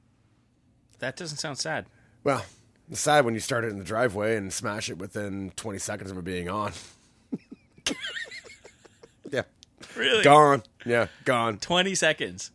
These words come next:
Speaker 2: Twenty seconds.
Speaker 1: The battery lasts longer than that, and they don't last very long.
Speaker 2: But I, I, I, I got it off the ground and straight into the house.
Speaker 1: <laughs> How far off the ground?
Speaker 2: One foot.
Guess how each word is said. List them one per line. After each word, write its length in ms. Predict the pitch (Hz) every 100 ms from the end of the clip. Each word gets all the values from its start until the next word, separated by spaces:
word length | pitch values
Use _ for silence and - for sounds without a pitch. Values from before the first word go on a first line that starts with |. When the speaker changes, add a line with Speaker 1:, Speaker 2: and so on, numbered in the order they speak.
| -
Speaker 2:
Twenty 200 | 117 104
seconds. 420 | 101 95 95 -
Speaker 1:
The 120 | 147
battery 440 | 135 175 190 196
lasts 300 | 135 113 107
longer 200 | 120 113
than 80 | 107
that, 100 | 104
and 100 | 101
they 100 | 139
don't 200 | 160 165
last 320 | 120 175 202
very 160 | - 95
long. 260 | 85 69 -
Speaker 2:
But 160 | - 151
I, 120 | 165 - 139 -
I, 100 | 143 139
I, 120 | 131 127
I 40 |
got 220 | 127 139
it 60 | 143
off 220 | 131 120
the 80 | 120
ground 400 | 95 113 98 90
and 120 | 92
straight 380 | - - 110 101
into 180 | 104 92
the 80 | 85
house. 340 | 90 - - - - - 1077
Speaker 1:
<laughs> 420 | 1077 - - - -
How 200 | 156 160
far 220 | 160 151
off 120 | 147
the 80 | 143
ground? 340 | 135 127 113 _ -
Speaker 2:
One 320 | 165 143 131
foot. 220 | - 107